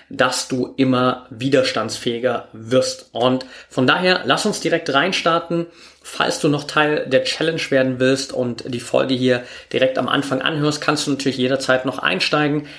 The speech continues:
Geh einfach auf unseren Instagram-Account at promind punkt athlete. Da findest du in der Bio über den Link alle Möglichkeiten,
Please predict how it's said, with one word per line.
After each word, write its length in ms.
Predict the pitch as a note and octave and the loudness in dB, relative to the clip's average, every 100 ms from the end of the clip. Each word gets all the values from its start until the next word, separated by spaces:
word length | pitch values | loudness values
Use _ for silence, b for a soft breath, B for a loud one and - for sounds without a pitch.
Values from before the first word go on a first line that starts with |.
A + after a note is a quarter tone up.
| B | B
Geh 120 | - D3+ | 2 2
einfach 280 | D3 C3 | 2 -2
auf 540 | - C#3 C3 C3+ - C#3 | 0 2 4 2 -6 -4
unseren 300 | C3 B2+ - | 0 0 -2
Instagram-Account 1000 | D3+ - C#3 C3+ B2+ B2+ C3+ C3 C3 - | -2 -2 0 2 0 0 0 2 0 -2
at 340 | C3+ C3+ - - | -2 -2 -2 -6
promind 440 | - C#3 C3 B2+ | 0 2 4 0
punkt 280 | - B2+ - | -2 -4 -2
athlete. 460 | D3+ - D3 C#3+ B B B | -4 2 2 0 B B B
Da 100 | C#3 | -2
findest 400 | - C3+ C3 - | 0 0 -2 -2
du 180 | C3 B2+ | -2 0
in 220 | - C3 | 0 0
der 120 | B2+ | 0
Bio 400 | A2+ B2 C3+ B2+ | 2 4 6 4
über 160 | A#2+ B2 | 2 0
den 120 | A#2+ | 0
Link 360 | A#2+ B2+ C3+ - | 2 2 0 0
alle 160 | B2+ A#2+ | 0 0
Möglichkeiten, 880 | B2 B2+ B2 - B2 B2 C3 B2 | -2 -2 -6 -4 -2 -2 -4 -8